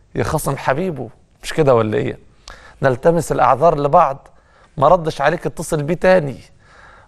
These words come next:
آه، لعله، حط كلمة لعله في القاموس. ازاي ما ردش؟ ده مطنشني،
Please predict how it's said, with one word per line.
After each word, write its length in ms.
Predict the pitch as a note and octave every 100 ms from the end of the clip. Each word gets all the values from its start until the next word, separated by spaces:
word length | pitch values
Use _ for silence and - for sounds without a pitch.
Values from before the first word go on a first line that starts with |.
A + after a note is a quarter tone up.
| -
آه، 320 | D3+ E3 D#3+
لعله، 680 | D3 D#3 D3+ F3+ G3 F#3 D3+
حط 280 | G#3 -
كلمة 280 | E3+ G3 F#3 -
لعله 420 | D3+ D#3+ F3+ F3+
في 100 | C#3+
القاموس. 680 | D3 D3 D#3 F#3 C#3+ - - - - - -
ازاي 260 | C#3 E3+ G#3+
ما 120 | F#3
ردش؟ 580 | G#3 E3 B2+ A2+ - - -
ده 120 | D3
مطنشني، 720 | E3+ F3 F#3 A#3 - D3+ A#2+